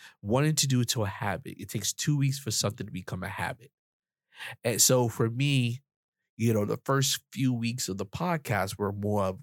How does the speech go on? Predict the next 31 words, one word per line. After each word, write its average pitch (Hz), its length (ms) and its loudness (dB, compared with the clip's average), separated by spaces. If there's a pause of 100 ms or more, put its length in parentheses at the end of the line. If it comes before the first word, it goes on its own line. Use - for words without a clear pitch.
(100)
me 101 300 -4 (280)
forcing 165 480 2
myself 120 440 0
to - 100 -10
do 107 220 -4
something, - 500 -4 (580)
forcing 156 500 2
myself 135 540 2
to, 107 440 0 (440)
uh, 78 320 0 (360)
s-, - 380 6
have 120 420 2
this 117 260 2
so 107 220 0
I 107 120 0
could 104 220 -6
say, 104 520 2
"Look 104 280 0 (220)
what 110 200 0
I'm 92 180 -4
doing." 92 360 -8 (1000)
Uh, 58 260 -2 (140)
it 143 60 4
was 139 200 8
really 147 380 4
me 123 340 2
avoiding 107 880 2 (260)
counseling. 113 720 0
It 110 80 2
was 104 160 2
avoiding 110 760 0